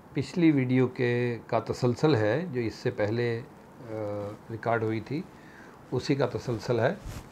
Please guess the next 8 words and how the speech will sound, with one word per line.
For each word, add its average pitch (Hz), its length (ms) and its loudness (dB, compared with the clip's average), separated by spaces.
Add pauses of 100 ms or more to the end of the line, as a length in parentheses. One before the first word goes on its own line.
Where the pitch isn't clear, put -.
(800)
तो 143 680 0 (140)
पहले 147 160 4
हम 156 200 2
बात 165 220 8
कर 139 160 4
रहे 139 120 6
थे 156 240 2 (1900)
जो 127 520 6